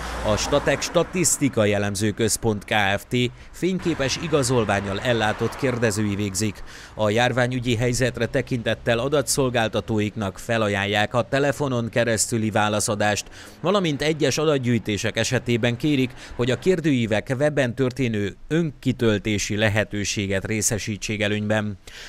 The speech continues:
A válaszadásra kijelölt háztartások kiválasztása véletlenszerű mintavétellel történik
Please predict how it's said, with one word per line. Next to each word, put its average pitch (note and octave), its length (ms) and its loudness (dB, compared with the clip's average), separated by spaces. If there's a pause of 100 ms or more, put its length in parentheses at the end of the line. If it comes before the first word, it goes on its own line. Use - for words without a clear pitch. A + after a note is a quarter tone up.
(120)
A G2 140 0
válaszadásra G#2 840 0
kijelölt B2+ 520 2
háztartások G#2+ 800 0
kiválasztása G#2 800 0
véletlenszerű A2 800 2
mintavétellel A#2 800 4
történik A#2 540 -2